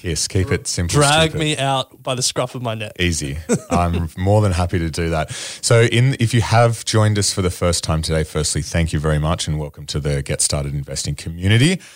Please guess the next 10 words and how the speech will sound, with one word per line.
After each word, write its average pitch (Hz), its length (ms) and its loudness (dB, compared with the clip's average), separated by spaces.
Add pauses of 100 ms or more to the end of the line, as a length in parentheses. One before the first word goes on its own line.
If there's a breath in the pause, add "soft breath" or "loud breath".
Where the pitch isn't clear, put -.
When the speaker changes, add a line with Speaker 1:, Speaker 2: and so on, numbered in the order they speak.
(220 loud breath)
Speaker 1:
We're - 60 -20
stoked - 400 -2
that 80 180 -2
you 82 280 0 (840)
are 90 80 -4
looking 87 240 0
to 78 80 -2
start 85 240 2
your 85 80 -2
journey. 98 380 4